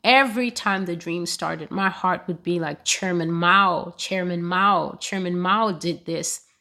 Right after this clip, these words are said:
in China." And you know, Chinese people, they are accustomed to this style of leadership. Americans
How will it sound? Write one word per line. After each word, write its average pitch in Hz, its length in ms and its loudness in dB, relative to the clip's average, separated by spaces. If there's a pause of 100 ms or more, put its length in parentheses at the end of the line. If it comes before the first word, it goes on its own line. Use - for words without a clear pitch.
(380)
in 185 260 4
China." 185 720 0 (340)
And 247 140 4
you 247 80 4
know, 277 120 4
Chinese 226 460 0
people, 190 540 -6
they 240 200 2
are 202 240 0
accustomed 180 640 -6
to 180 140 -6
this 170 160 -4
style 170 440 -2
of 170 280 -4
leadership. 170 800 -4 (440)
Americans 208 760 0